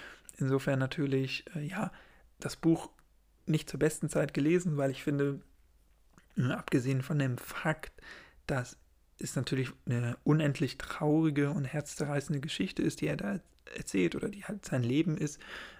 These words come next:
Ähm, so ein Tod ist natürlich nie schön und so eine schwere Krankheit, äh, finde ich, ist doch ein Buch, was sehr viel Hoffnung schöpft oder was, ähm, ja, einfach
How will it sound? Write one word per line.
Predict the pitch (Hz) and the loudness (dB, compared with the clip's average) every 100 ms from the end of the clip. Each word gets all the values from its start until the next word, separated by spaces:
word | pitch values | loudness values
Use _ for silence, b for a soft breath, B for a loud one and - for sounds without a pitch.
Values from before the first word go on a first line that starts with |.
| - | -4
Ähm, | 139 135 127 131 135 202 - - _ _ | -2 0 0 0 -2 -4 -10 -20 _ _
so | - 131 | -6 -4
ein | 131 135 202 170 - | -2 -2 -2 -4 -4
Tod | 139 147 160 | 2 4 2
ist | 160 147 | 0 -8
natürlich | - 139 131 | -6 -6 -2
nie | 147 165 | 2 2
schön | - - 151 147 | 2 2 4 2
und | 139 | 0
so | - | -2
eine | 151 143 B B B | -4 -4 B B B
schwere | - 165 135 156 | -6 -2 -2 -2
Krankheit, | - 147 156 170 160 151 147 - B B B - | -4 0 0 2 2 4 2 -2 B B B -4
äh, | 139 | -2
finde | - 139 143 | 2 2 2
ich, | - | -2
ist | - - - | -10 -12 -6
doch | 143 156 | -2 -2
ein | 135 | -4
Buch, | - 165 - 151 | 0 0 0 -6
was | 135 - | -4 -2
sehr | 151 | -2
viel | 147 - 156 143 B B B - | -2 2 4 4 B B B -20
Hoffnung | - 170 - 180 170 160 | 4 4 6 6 8 4
schöpft | - 160 160 - | 6 6 6 -2
oder | - 151 | -6 -4
was, | 151 - - - _ _ 143 | -6 -6 -10 -12 _ _ -2
ähm, | 135 131 135 - _ _ _ _ - - | 0 0 -4 -12 _ _ _ _ -18 -12
ja, | - 151 - - - | -4 -2 -2 -10 -4
einfach | - 135 147 - | -2 0 -2 -6